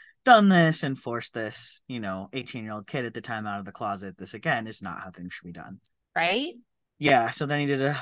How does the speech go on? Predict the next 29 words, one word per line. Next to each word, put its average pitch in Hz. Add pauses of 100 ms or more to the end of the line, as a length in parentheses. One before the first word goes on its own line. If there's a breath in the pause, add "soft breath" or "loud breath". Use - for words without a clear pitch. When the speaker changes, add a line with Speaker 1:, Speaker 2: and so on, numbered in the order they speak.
Speaker 1:
bunch 214
of 196
interviews 131
just -
kind 123
of 123
saying, 117
like, 110 (300)
"Yeah, 131
it 113
wasn't 127
the 127
way 117
I 113
preferred, 175
but 113
here 95
we 104
are. 123
So, 95 (640)
you 98
know, 98
I'm 95
not 101
ashamed 196
of 170
it. 147
Like, 110
I'm 101